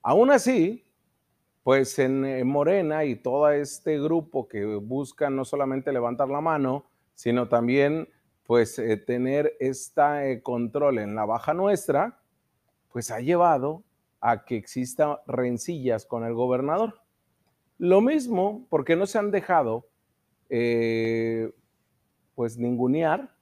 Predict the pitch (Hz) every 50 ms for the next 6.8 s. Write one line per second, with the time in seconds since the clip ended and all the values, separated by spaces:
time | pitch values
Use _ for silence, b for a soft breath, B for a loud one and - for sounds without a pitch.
0 | _ _ _ _ _ _ _ _ _ _ _ _ _ _ _ - 135 131 131 127
1 | 127 131 127 131 127 123 135 151 151 151 143 - 151 143 143 139 135 - 147 131
2 | 123 - - 160 139 - 156 147 143 143 139 127 127 127 120 120 123 123 127 127
3 | 127 123 - 135 131 131 139 131 131 - 160 151 - 269 285 294 - _ _ _
4 | _ _ _ _ _ _ _ _ _ _ _ _ _ - 131 160 175 175 190 208
5 | 226 247 277 277 240 208 175 151 135 123 127 120 110 - - 110 113 123 127 120
6 | 110 104 104 113 151 185 175 147 160 180 196 - - - _